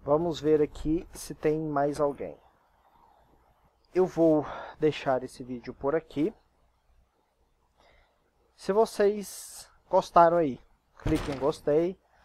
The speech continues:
Se vocês gostaram mesmo, favoritem. E se inscrevam no canal pra mais. Pra que isso, isso tudo ajuda bastante a gente, ajuda o canal. Nos motiva a fazer mais coisas.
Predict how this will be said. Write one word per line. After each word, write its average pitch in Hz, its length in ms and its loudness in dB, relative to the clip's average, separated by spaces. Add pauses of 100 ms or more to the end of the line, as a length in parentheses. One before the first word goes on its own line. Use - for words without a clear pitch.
(300)
Se - 140 -10
vocês 156 520 0
gostaram 139 400 -2
mesmo, 117 360 -6
favoritem. 180 760 -2 (360)
E 180 140 -4
se - 140 -12
inscrevam 170 400 -2
no 151 120 -6
canal 131 280 -4
pra 156 200 0
mais. 165 840 -2 (800)
Pra 135 340 2 (260)
que 143 300 -4
isso, 160 300 -8
isso 170 320 -6
tudo 170 200 -4
ajuda 160 260 -2
bastante 165 540 -4
a 135 40 -6
gente, 131 480 -14
ajuda 127 300 -10
o 120 40 -18
canal. 127 560 -4 (1300)
Nos 147 220 -4
motiva 180 760 2
a 156 380 2 (400)
fazer 156 460 0
mais 156 340 -2
coisas. - 800 -14